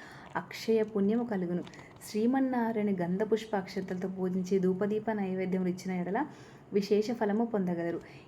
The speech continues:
ఈ విధముగా నెల రోజులు విడవక చేసిన ఎడల అట్టివారు దేవదుందవులు మ్రోగుచుండగా విమానమెక్కి వైకుంఠమునకు పోవుదురు.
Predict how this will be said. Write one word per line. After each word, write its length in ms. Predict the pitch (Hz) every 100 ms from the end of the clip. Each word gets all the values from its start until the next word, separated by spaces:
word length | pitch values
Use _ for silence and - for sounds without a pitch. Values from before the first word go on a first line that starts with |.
| -
ఈ 120 | 262
విధముగా 520 | 220 190 202 220 226
నెల 220 | 214 185
రోజులు 420 | 190 185 185 226 233
విడవక 600 | 190 180 190 190 175 165 - - - 214
చేసిన 260 | 196 196
ఎడల 260 | 196 185 180
అట్టివారు 520 | 180 180 180 180 190
దేవదుందవులు 1040 | 180 170 180 196 185 180 180 185 180 202 240 - - 180
మ్రోగుచుండగా 640 | 180 185 208 208 185 180
విమానమెక్కి 760 | 190 175 180 208 233 220 214 226
వైకుంఠమునకు 840 | 190 170 170 - 196 208 226 254
పోవుదురు. 480 | 240 185 175 165 165